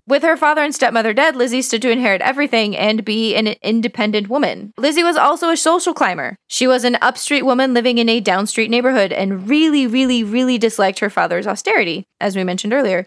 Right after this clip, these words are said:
According to some of her supporters and the pretrial interview with a woman named Ms. McGurk, Lizzie wanted to live in and socialize with the social class that she belonged to,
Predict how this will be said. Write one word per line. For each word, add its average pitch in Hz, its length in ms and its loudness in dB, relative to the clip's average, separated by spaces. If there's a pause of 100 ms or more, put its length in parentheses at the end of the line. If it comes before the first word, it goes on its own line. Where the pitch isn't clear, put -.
(140)
According 320 400 0
to 330 80 2
some 285 160 2
of 277 100 -2
her 247 100 2
supporters 277 540 0
and 226 220 0
the 220 60 0
pretrial 226 520 0
interview 226 320 0
with 196 160 -2
a 202 60 0
woman 202 260 0
named 190 260 -2
Ms. 196 240 0
McGurk, 180 420 -2 (100)
Lizzie 285 380 2
wanted 262 560 0
to 262 100 0
live 208 280 2
in 185 220 0
and 208 240 -2
socialize 233 560 2
with 226 140 -2
the 233 80 0
social 202 280 0
class 185 300 0
that - 140 -6
she 170 160 -6
belonged 330 480 0
to, - 180 -6